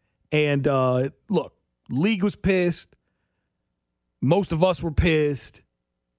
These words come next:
'cause, uh, it doesn't, it's not a punishment that fits the crime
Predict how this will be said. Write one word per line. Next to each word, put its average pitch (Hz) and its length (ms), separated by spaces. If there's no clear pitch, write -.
'cause, 151 320
uh, 135 240
it 143 180
doesn't, 147 480
it's 143 100
not 170 160
a 143 80
punishment 156 520
that 135 100
fits - 320
the 110 120
crime 208 720